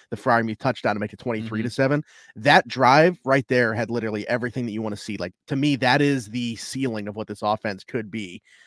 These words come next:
Speaker 1: Uh, we saw play action. We saw them use motion on a passing play. We saw them blocking well out in space on that little Jaylen Warren dump off. We saw them use the middle of the field, and then we saw a play action bootleg from Kenny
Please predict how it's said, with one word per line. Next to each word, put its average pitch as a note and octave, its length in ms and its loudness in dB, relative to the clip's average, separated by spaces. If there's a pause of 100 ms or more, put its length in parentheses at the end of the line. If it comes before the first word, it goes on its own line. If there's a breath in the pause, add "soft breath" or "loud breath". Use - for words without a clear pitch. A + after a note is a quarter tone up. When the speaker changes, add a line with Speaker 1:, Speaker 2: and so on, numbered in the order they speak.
(180 soft breath)
Speaker 1:
Uh, G2 400 0
we A2 80 -6
saw A#2 220 2
play G2 260 -6
action. D3 580 0 (280 soft breath)
We A#2+ 100 -4
saw B2+ 240 2
them B2 160 0
use A2+ 240 -4
motion B2+ 560 -2
on G#2+ 240 -2
a F#2+ 140 -6
passing A#2+ 520 -2
play. C3+ 440 -2 (460)
We A#2 180 -8
saw B2+ 260 2
them A2+ 240 -2
blocking A#2+ 400 0
well A2+ 220 0
out A2+ 140 2
in A2 60 -12
space A#2 480 -6
on A2+ 120 -4
that G2+ 120 -4
little A2+ 200 -6
Jaylen A2 440 -6
Warren G#2 220 -6
dump A#2 300 -6
off. B2 340 0 (320)
We A#2 60 -8
saw B2 180 0
them A2+ 80 -4
use A2+ 160 -6
the A#2 80 -6
middle A#2+ 240 -2
of A2 60 -4
the G#2 80 -4
field, A#2+ 480 -2
and A2+ 100 -4
then A2+ 100 -4
we A2+ 60 -8
saw A2+ 360 0
a A2 80 -4
play A#2+ 340 -4
action A2+ 640 -2
bootleg A2+ 440 -4
from G#2+ 160 -10
Kenny G#2+ 480 -6